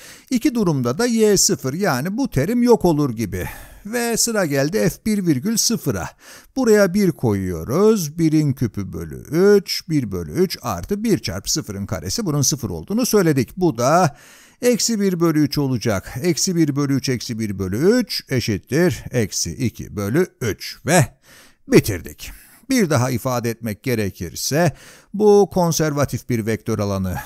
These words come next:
izden bağımsız olduğu için ters türev alırken kosinüslerle, sinüslerle uğraşmamız gerekmedi. Potansiyel fonksiyonu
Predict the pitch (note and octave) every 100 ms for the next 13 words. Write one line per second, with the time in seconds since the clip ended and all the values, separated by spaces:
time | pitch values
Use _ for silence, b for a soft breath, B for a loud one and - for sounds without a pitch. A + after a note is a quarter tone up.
0 | B D3 C#3 D3+ D3 B2+ B2+ B2+ C#3+ B2
1 | A#2 A2 G#2+ F#2+ F2+ E2 - F#2+ C#3 F#3+
2 | F#3 - B2 C#3 C3 - - A2+ G#2 G2
3 | F#2 F#2 - D3 G3 G3+ A3 G#3 D#3 C#3
4 | - A#2 G#2+ G#2+ G#2 - G3 D3+ - B2
5 | G#2+ A#2+ G#3 F3 C3+ - B2 F#3+ C#4+ -
6 | G#3 F3 D3+ C3 G#2 F2+ E2+ E2 - B
7 | B - D3 C3+ C#3+ C3+ - F3 E3 -
8 | B2+ A2+ - G#2+ F#2 F#2 E2+